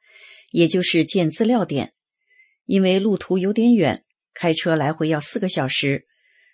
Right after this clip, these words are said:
为了能减缓疲劳，A 同修叫上我一同前行，帮忙开一下车，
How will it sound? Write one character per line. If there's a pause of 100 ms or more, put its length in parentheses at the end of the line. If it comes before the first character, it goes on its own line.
(200)
为
了
能
减
缓
疲
劳， (400)
A
同
修
叫
上
我
一
同
前
行，
帮
忙
开
一
下
车，